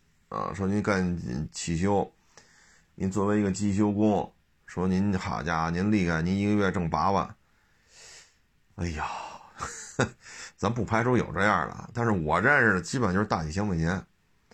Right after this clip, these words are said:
说老板能挣得多点儿，啊，但实际上底下干活挣得真不多，啊，所以这就是现状。第二个案例呢，就是，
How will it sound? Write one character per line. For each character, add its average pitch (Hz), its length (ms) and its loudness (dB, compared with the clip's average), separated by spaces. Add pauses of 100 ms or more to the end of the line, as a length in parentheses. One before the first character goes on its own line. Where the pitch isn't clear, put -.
(540)
说 101 120 -2
老 127 180 6
板 107 460 2 (240)
能 92 200 -2
挣 95 180 0
得 76 60 -2
多 87 200 0
点 67 100 -4
儿， - 140 -14 (960)
啊， - 160 -16 (360)
但 92 140 -4
实 - 100 -10
际 104 60 -2
上 107 120 2
底 67 120 -4
下 71 80 -4
干 82 200 -4
活 80 120 -4
挣 80 180 -6
得 58 80 -8
真 82 200 -6
不 - 100 -10
多， - 220 -20 (1700)
啊， - 180 -20 (500)
所 85 140 -8
以 98 60 -2
这 104 180 0
就 87 80 0
是 82 80 0
现 58 220 -6
状。 57 240 -12 (1040)
第 143 120 2
二 156 220 6
个 131 80 4
案 131 220 4
例 127 180 4
呢， 101 500 2
就 92 140 -2
是， 85 480 -2